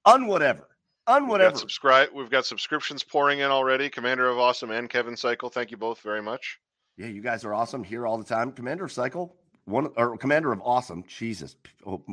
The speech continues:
Speaker 1: I don't know what's gonna. Commander of Awesome, great name though, great name.
Speaker 2: Mm.
Speaker 1: Just awesome commander. I was trying to give you a compliment, Andrew. I was trying to give you a
Speaker 2: Yeah,
Speaker 1: compliment.
Speaker 2: thanks, Mike. I feel, you know
Speaker 1: It's
Speaker 2: what? I feel great. I'm happy to be here. I'm excited to be here. It's good to see you. You look good as well.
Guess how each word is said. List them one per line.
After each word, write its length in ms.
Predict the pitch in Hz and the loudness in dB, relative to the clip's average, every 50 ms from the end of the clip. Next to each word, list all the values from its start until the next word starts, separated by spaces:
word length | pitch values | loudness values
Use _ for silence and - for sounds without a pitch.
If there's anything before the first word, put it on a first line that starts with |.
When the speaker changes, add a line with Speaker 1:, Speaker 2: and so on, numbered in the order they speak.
| - - 87 - | -16 -16 -16 -16
Speaker 1:
I 120 | - 98 120 | -14 -12 -12
don't 140 | 143 98 73 | -10 -10 -10
know 80 | 76 80 | -10 -10
what's 180 | 87 - - - | -10 -10 -12 -12
gonna. 140 | 76 76 - - - - - _ - | -14 -14 -14 -16 -18 -20 -20 _ -6
Commander 260 | - 127 175 196 185 | 4 6 8 8 8
of 80 | 156 139 | 10 10
Awesome, 280 | 147 147 - 120 104 95 | 10 10 10 6 0 0
great 260 | 92 110 131 135 117 | 2 4 4 4 4
name 200 | 110 104 101 92 78 | 2 -2 -4 -4 -8
though, 140 | 65 - _ _ _ - | -14 -18 _ _ _ -8
great 260 | 101 117 135 143 131 | -4 -2 0 0 -2
name. 240 | 104 98 87 73 69 _ _ _ _ - | -4 -8 -12 -12 -16 _ _ _ _ -20
Speaker 2:
Mm. 200 | 110 107 98 87 - - _ _ _ _ _ _ _ _ _ _ _ - | -18 -16 -16 -18 -18 -20 _ _ _ _ _ _ _ _ _ _ _ -12
Speaker 1:
Just 180 | 117 110 - - | -12 -12 -8 -6
awesome 440 | 117 117 127 135 - - 127 113 92 | -2 0 2 0 0 -2 -8 -8 -6
commander. 460 | 117 110 110 113 110 95 85 85 - - | -4 0 0 0 0 0 -4 -6 0 2
I 80 | 175 | 2
was 100 | 262 277 | 2 2
trying 180 | - 349 330 349 | 4 4 4 4
to 40 | 262 | 4
give 160 | 214 185 185 | 2 -4 -2
you 80 | 180 | -2
a 60 | 143 - | -4 -4
compliment, 500 | - 117 123 131 127 107 85 78 76 76 | -4 -4 -4 -4 -6 -8 -12 -12 -14 -16
Andrew. 240 | 76 73 78 80 - _ _ _ - | -16 -16 -16 -16 -18 _ _ _ -8
I 80 | 104 | -8
was 80 | 117 - | -6 -2
trying 160 | - 147 170 | 0 0 0
to 40 | 170 | 0
give 120 | 170 151 | 2 6
you 60 | 139 139 | 8 8
a 20 | |
Speaker 2:
Yeah, 100 | 127 113 120 | 8 8 6
Speaker 1:
compliment. 200 | 113 110 180 220 | 6 6 6 6
Speaker 2:
thanks, 140 | 226 208 190 | 6 4 2
Mike. 240 | 175 170 202 214 - | 4 4 4 4 2
I 80 | 160 165 | 0 0
feel, 160 | - 196 - 196 | 0 0 -4 -2
you 100 | 180 170 | -2 0
know 60 | 170 175 196 | 4 4 4
Speaker 1:
It's 100 | 220 - | 4 4
Speaker 2:
what? 0 | - | 2
I 80 | 127 | -2
feel 180 | - - 156 156 | 0 2 0 2
great. 280 | 143 151 160 190 190 - _ _ _ _ 127 | 4 4 4 2 2 -2 _ _ _ _ -6
I'm 160 | 120 120 123 | -4 -2 0
happy 240 | 127 131 131 - 123 | 0 0 0 -2 -8
to 40 | 113 | -10
be 160 | 113 131 127 | -8 -6 -4
here. 220 | 127 131 131 135 87 | -2 -2 -2 -2 -4
I'm 100 | 110 107 | -6 -8
excited 300 | - - 127 127 123 117 | -6 -2 -2 -2 -2 -2
to 40 | 113 | -6
be 140 | 113 123 117 | -10 -8 -4
here. 160 | 120 120 120 | -4 -4 -4
It's 180 | - - - | -4 -8 -12
good 120 | - 139 120 | -12 -10 -8
to 40 | 113 | -8
see 220 | - - 127 120 | -6 -6 -6 -6
you. 80 | 120 120 | -6 -6
You 180 | 113 123 139 | -6 -6 -4
look 160 | 156 165 - | -4 -4 -4
good 160 | - 143 139 135 | -4 -4 -4 -4
as 80 | 117 | -4
well. 300 | 110 110 95 76 65 - | -4 -4 -4 -4 -6 -10